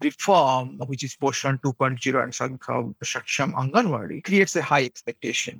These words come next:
But it is too early to say how it will, uh, perform. In next year or a couple of years, we will definitely see that. Apart from these flagship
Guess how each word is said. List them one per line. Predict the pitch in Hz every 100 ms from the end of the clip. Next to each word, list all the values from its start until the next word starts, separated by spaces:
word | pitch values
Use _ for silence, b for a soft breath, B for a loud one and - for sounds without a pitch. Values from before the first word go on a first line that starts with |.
| -
But | 202
it | 240 320
is | -
too | - 147
early | 165 196
to | 151 147
say | - 131 117
how | - 101 113 113 - _ 131
it | 127
will, | 127 113 131 - _ -
uh, | 113 - _ _
perform. | 156 135 - 113 -
In | 135 135 131 143
next | 143 - -
year | 127 123
or | 127 127
a |
couple | - 123 131
of | 110 -
years, | 107 117 147
we | 117 117
will | 120 110 147 _ _ - 139 123
definitely | 123 - - - -
see | - -
that. | - - -
Apart | 226 381 381
from | 359 247 202
these | 247 233 -
flagship | 196 180 - 165